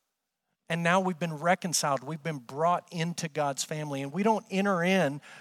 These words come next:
with a long laundry list of all the good things we've done for God or all the good things we promised to do for God. We enter in on our knees humbly saying, "God, I'm a sinner, and you're a holy God, and the only way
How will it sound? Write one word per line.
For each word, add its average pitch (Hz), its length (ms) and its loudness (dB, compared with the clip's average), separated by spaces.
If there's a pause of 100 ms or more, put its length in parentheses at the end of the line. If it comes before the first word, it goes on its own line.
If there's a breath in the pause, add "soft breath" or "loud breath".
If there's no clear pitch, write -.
(120 loud breath)
with 165 160 -4
a - 20 0
long 175 500 2
laundry 175 460 0
list 151 260 0
of 147 120 -2
all 170 160 4
the 151 120 -6
good 160 300 -6
things 165 300 -4
we've 156 240 -8
done 156 200 0
for 156 160 -8
God 151 300 2
or 151 100 -2
all 147 80 2
the 143 120 -10
good 151 240 -8
things 147 200 -8
we 139 140 -10
promised 147 460 -8
to 135 40 -16
do 127 140 -8
for 131 140 -12
God. 123 240 -2 (280 loud breath)
We 160 220 -8
enter 185 260 2
in 180 240 2
on 151 140 2
our 139 140 0
knees 165 260 -2
humbly 160 380 -2
saying, 139 340 -2
"God, 160 320 2 (1000 soft breath)
I'm 147 200 -4
a - 20 0
sinner, 143 400 -2 (140)
and 139 180 -8
you're 151 140 -2
a 147 80 0
holy 147 240 -6
God, 139 200 4
and 135 140 -2
the 139 60 -6
only 170 260 -2
way 147 420 0